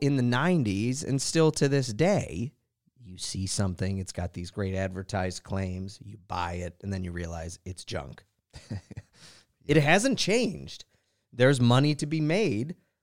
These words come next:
Speaker 1: off of taking advantage of people.
Speaker 2: Mm-hmm.
Speaker 1: And I think that's what these are, that's what these are doing. So these are exchange traded funds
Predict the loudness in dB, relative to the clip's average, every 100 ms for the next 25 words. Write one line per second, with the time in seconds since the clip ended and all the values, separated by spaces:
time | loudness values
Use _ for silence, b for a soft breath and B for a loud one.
0 | _ 2 4 4 4 0 0 2 2 2
1 | -2 0 2 2 -2 -8 -12 -14 -14 -20
2 | _ -12 -8 -8 -10 -12 -6 -4 -2 2
3 | 0 0 -4 -4 -2 -4 -4 b b b
4 | b 0 2 -2 -2 -4 -2 -2 -2 -4
5 | b b 4 4 4 B -12 -4 0 0
6 | -2 -4 -4 -4 -8 -12 -16 _ _ _
7 | _ _ _ _ _ _ _ _ _ _
8 | _ _ _ _ -10 -4 2 4 4 2
9 | 2 2 0 0 0